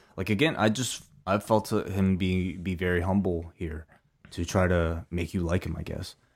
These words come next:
Um, again, I, I was, I really like The Miz here. I thought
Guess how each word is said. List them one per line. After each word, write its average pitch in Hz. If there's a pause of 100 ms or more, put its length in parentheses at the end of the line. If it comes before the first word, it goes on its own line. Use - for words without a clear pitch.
(340)
Um, 85 (560)
again, 143
I, 135
I 117
was, 131
I 101
really 110
like 120
The 131
Miz 139
here. 80
I 92
thought 117